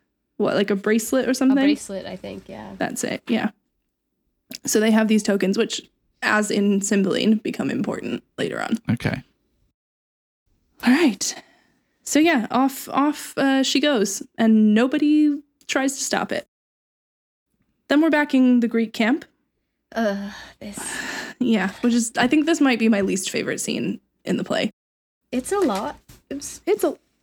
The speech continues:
Speaker 1: it's a lot. So Cressida shows up with Diomedes, and all of the Greek generals are like, "We should kiss her."
Speaker 3: Wow.
Speaker 1: Mm-hmm.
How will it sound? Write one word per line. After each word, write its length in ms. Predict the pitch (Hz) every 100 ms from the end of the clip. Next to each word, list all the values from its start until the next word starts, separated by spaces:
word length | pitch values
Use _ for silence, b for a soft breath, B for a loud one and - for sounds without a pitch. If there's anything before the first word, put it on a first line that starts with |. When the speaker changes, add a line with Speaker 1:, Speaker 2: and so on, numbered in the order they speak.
| -
Speaker 1:
it's 160 | 427
a 60 | 277
lot. 360 | - 85 - -
So 180 | - 277
Cressida 480 | 262 349 359 311 277
shows 300 | - 220 190
up 280 | 185 - - _
with 220 | 214 190 - _ - -
Diomedes, 680 | 208 208 196 202 202 202 196 -
and 360 | 233 220 233 -
all 300 | - 254 294
of 100 | 285
the 140 | 254 262
Greek 260 | 240 233
generals 500 | 233 226 226 214 202
are 80 | 202
like, 280 | 202 196 -
"We 200 | 202 254
should 260 | - 262 -
kiss 260 | - 185
her." 320 | 196 - - - _ _ _ _ _ _ _ _ _ _ _ _ _ _ _ _ -
Speaker 3:
Wow. 340 | - 117 - - _ _ _ _ _ 240
Speaker 1:
Mm-hmm. 320 | 220 208